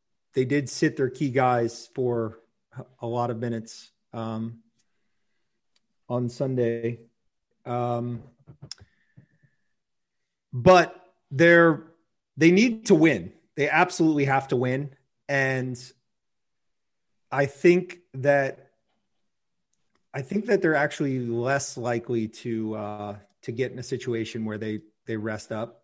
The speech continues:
this week. Um, and I think you can play it with no bring back in a mid-sized field and play it, just gamble on, on some bring backs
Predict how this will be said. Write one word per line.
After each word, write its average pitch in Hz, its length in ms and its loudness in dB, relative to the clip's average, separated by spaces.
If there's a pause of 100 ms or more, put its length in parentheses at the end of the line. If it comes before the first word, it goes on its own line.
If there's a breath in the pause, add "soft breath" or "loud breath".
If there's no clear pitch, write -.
this 117 240 -8
week. 147 320 -8 (360)
Um, 110 480 -8 (1080)
and 120 440 -4 (600)
I 131 100 -2
think 151 320 -4
you 151 120 -4
can 135 340 -6 (560)
play 147 300 4
it - 320 -2 (680)
with 123 200 -6
no 147 200 0
bring 151 280 0
back 139 320 2
in 135 80 -2
a 127 40 -4
mid-sized 131 680 -2
field 135 340 2
and 120 180 -2
play 131 360 0
it, 123 200 -2 (400)
just 117 320 -8
gamble 127 320 0
on, 123 380 -4
on 117 160 -6
some 117 180 -6
bring 123 200 -2
backs 117 460 -4